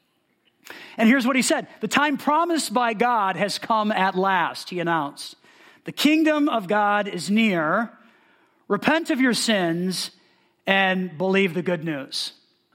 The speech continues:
That was the work of Jesus. And everywhere he went, he said, "Here's the good news. The time promised by God, it's come. It's here."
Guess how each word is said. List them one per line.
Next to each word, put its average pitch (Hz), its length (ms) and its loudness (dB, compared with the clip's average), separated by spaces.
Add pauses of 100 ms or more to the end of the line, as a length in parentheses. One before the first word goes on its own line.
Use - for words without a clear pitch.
(320)
That 185 120 0
was 214 120 0
the 240 80 2
work 226 220 0
of 214 80 -2
Jesus. 170 560 -2 (680)
And 208 160 2
everywhere 262 640 2
he 262 240 4
went, 226 640 0 (720)
he 202 140 0
said, 269 540 2
"Here's 226 320 0
the 247 80 0
good 269 180 0
news. 285 720 2 (1080)
The - 60 -14
time 214 240 0
promised 226 380 0
by 226 140 0
God, 208 240 0
it's - 140 -8
come. 165 460 -2 (460)
It's 185 160 -8
here." 269 500 2